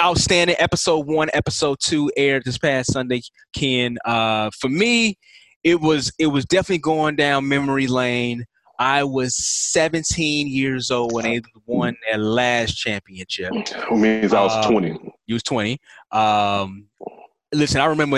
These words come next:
Speaker 1: I remember when they won. I went outside to my backyard. I had a hoop, and I was just starting to play basketball.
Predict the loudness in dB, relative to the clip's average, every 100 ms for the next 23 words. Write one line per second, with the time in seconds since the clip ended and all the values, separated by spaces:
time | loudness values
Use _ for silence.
0 | 0 0 0 0 0 0 0 0 0 0
1 | 0 2 0 0 0 2 0 0 0 -2
2 | 0 -2 0 0 0 0 0 0 0 -2
3 | -2 -4 -4 -2 -2 -2 -2 -2 0 -2
4 | -4 -4 -4 0 -2 -2 -4 -2 -2